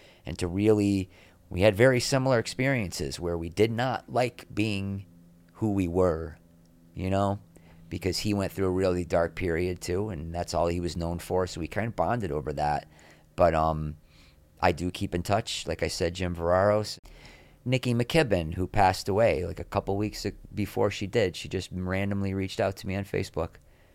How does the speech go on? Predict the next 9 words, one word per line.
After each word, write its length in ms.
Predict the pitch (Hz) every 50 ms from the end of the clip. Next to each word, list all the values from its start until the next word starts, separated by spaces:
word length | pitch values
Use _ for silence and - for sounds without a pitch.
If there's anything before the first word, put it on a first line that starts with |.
| _ _ _ _ _
Said, 140 | - 135
"Hey, 80 | 147 147
Dunkelman, 500 | 151 156 160 156 - - 95 90 87 87
miss 200 | 92 107 117 -
your 80 | 120 120
face." 480 | - - 123 113 95 - - - - - - - - - _ _ _ _ _ - - - - _ -
And 200 | - 101 101 101
then, 320 | 101 101 98 98 101 98 98
uh, 300 | 98 95 98 95 95